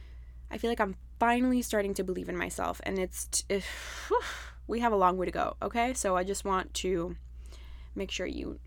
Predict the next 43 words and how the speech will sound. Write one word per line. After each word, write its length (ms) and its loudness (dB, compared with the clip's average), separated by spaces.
you, 520 -2
you 160 -2
know 180 0
that, 260 -2
because 340 -2
I 100 0
don't 100 0
wanna 140 0
sit 200 -2
here 140 -4
and 100 -2
be, 100 -2
like, 180 -2
preachy, 480 -2
because 320 0
if 120 0
anything, 400 0
I 140 2
need 180 0
to 80 -4
hear 160 -4
all 160 2
this 420 -2
so 260 0
much 480 -6
too. 280 0
Um, 420 -2
but 120 0
these 160 2
are 80 4
just 200 0
some 120 -2
things 220 -4
that 140 0
help 180 -2
me 240 -4
and 160 -4
that 80 -2
I 80 -2
think 240 -4
about 320 -2
and 360 -4
that 760 -2